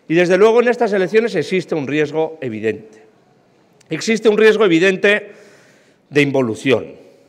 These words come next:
de retroceder. Desde luego un riesgo de involución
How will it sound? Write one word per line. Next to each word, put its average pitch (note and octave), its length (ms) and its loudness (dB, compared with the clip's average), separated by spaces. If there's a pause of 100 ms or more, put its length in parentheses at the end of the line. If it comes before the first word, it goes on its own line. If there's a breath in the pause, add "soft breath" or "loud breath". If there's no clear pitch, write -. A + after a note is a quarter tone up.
(1200)
de C#3 160 2
retroceder. B2 840 0 (760 soft breath)
Desde C#3 240 0
luego A3 300 4
un G#3+ 120 2
riesgo A3 300 2
de G3 80 0
involución F#3+ 680 0